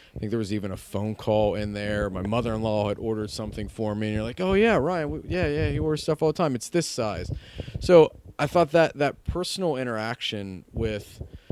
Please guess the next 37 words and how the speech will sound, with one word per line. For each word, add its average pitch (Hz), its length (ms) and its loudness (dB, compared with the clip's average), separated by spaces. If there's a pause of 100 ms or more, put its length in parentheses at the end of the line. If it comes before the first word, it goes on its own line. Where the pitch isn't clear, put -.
(140)
you 156 180 -2
know, 113 100 -4 (160)
to - 120 -2
me, 123 460 0
this 123 240 -10
brand 98 320 -2
is 98 80 -2
larger 98 320 -4
in 87 80 -8
life. 110 260 -4
I 107 120 -2
have 123 100 0
no 98 180 -4
idea 98 340 -4
whether 92 320 -6
it's - 280 -12 (420)
twenty-seven 104 920 -4
people 131 300 0
or 110 320 0 (240)
two 127 160 -4
hundred 113 320 -6
and 95 120 -8
twenty-seven 90 600 -8
people 95 340 -6
that 87 160 -6
are 92 60 -6
making 90 340 -8
these 90 160 -10
clothes, 120 340 0
but 95 200 -8 (340)
to - 120 -8
have 127 160 -10
that 113 160 -10
personal 110 440 -6
interaction. 107 560 -6
So, 107 280 -4 (600)
um, 104 420 0